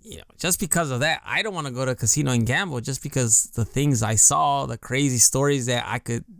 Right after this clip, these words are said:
tell you right now of things that happen, you know, because of rude customers or just craziness overall, because people somehow think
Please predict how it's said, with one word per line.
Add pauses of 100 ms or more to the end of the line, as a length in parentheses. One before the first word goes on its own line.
(140)
tell
you
right
now
of (540)
things
that
happen,
you
know,
because
of (100)
rude
customers (440)
or
just
craziness
overall,
because
people (240)
somehow
think